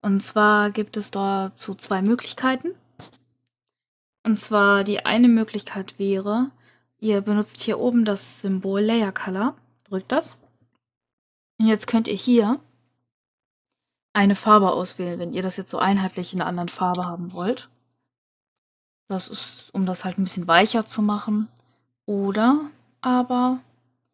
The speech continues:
ihr macht eine normale Ebene, also eine Rasterebene darüber,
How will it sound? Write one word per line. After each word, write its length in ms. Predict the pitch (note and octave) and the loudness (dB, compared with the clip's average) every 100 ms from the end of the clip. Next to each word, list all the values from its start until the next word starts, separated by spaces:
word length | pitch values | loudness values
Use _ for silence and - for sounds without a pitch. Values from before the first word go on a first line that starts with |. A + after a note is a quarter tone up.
| _ _ _ _ | _ _ _ _
ihr 600 | G#3+ G#3+ G#3 G3 G3 F#3+ | 0 2 4 2 2 0
macht 320 | G3 G3 - - | -2 -4 -4 -8
eine 520 | G3 F#3 F#3 F3+ F3+ | -8 -6 -6 -6 -6
normale 580 | F3 F3+ F#3 G#3+ A3 - | -6 -4 -2 -2 -4 -8
Ebene, 300 | G3+ G#3 F#3 | -6 -4 -4
also 180 | - | -6
eine 220 | - F3+ F3+ | -8 -8 -4
Rasterebene 800 | A3 - G3+ F#3 - F#3 F#3 E3+ | -6 -4 -4 -4 -4 -6 -6 -8
darüber, 560 | E3+ G#3 A3+ F#3+ B3+ | -4 -4 -2 -2 -2